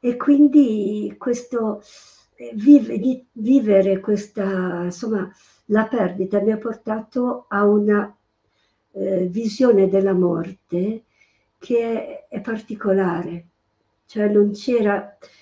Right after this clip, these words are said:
è come se queste colonne d'Ercole in qualche modo si fossero, eh, oltrepassate. Quindi entro in questo stato di accoglienza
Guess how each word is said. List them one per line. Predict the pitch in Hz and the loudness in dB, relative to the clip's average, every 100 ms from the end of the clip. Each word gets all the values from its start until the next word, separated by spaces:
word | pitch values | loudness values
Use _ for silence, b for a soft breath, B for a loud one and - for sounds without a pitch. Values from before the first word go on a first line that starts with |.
| b | b
è | - 208 | -4 -2
come | - 247 | 0 2
se | 240 240 | 2 0
queste | 226 233 - 208 | -2 -2 -2 -2
colonne | - 214 220 214 | 2 4 4 2
d'Ercole | 190 185 190 190 220 202 | 0 -4 -6 -4 0 0
in | 214 | 0
qualche | 202 190 196 208 | -2 -2 -2 -2
modo | 190 196 214 | -2 -2 -2
si | 214 269 | -4 -8
fossero, | 196 185 - 208 208 202 202 B B B | -4 -4 -2 0 2 0 -4 B B B
eh, | - 196 190 190 190 185 185 170 160 175 175 90 _ _ _ _ _ _ _ _ _ | 4 6 8 4 2 2 0 -6 -12 -18 -20 -20 _ _ _ _ _ _ _ _ _
oltrepassate. | 214 202 240 226 214 - - 143 139 - 147 _ _ _ - b b b b | -6 -6 -6 -6 -8 -6 -4 -6 -8 -14 -16 _ _ _ -20 b b b b
Quindi | - 294 294 247 214 208 - 208 - - _ _ _ _ - | 4 6 8 6 2 0 -2 -6 -10 -16 _ _ _ _ -8
entro | 247 226 240 | -6 -2 0
in | 214 | 0
questo | 208 220 - 208 | 0 -4 -4 -6
stato | 190 - 214 151 - 180 | -6 -6 -4 -4 -4 -2
di | 185 | -2
accoglienza | 190 - 196 175 175 165 160 175 - - 220 - | -2 0 2 2 2 0 -2 -6 -8 -8 -8 -8